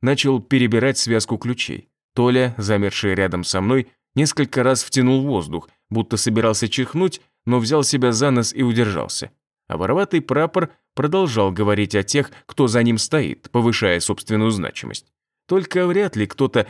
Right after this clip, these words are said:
из упоминаемых им людей был хотя бы в курсе существования прапора, а не то, что готов за него вписаться. У них были и собственные каналы поставок оружия, да и он продавал понемногу – крохи для масштабов их деятельности.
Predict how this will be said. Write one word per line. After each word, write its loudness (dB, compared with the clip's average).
из 0
упоминаемых 2
им 0
людей -2
был -2
хотя 0
бы 0
в -8
курсе -2
существования 2
прапора, -4
а 2
не 4
то, 0
что -2
готов 2
за 0
него 4
вписаться. -4
У -2
них 0
были 0
и -2
собственные 0
каналы 0
поставок 0
оружия, -2
да 0
и 0
он 2
продавал 2
понемногу – 0
крохи 0
для 0
масштабов 0
их -4
деятельности. -6